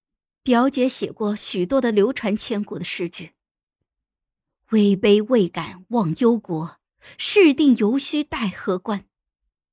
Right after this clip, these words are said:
还有“王师北定中原日，家祭无忘告乃翁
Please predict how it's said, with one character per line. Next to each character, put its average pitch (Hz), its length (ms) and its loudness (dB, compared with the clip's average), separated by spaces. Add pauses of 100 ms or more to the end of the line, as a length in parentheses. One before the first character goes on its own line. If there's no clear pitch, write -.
(280)
还 - 180 -8
有 165 280 -6 (360)
“王 190 280 2
师 214 220 -8
北 165 240 -4
定 196 200 0
中 247 220 0
原 196 180 0
日， 226 360 -4 (280)
家 320 300 0
祭 320 220 0
无 214 220 -4
忘 294 200 4
告 277 320 2
乃 180 220 2
翁 302 320 4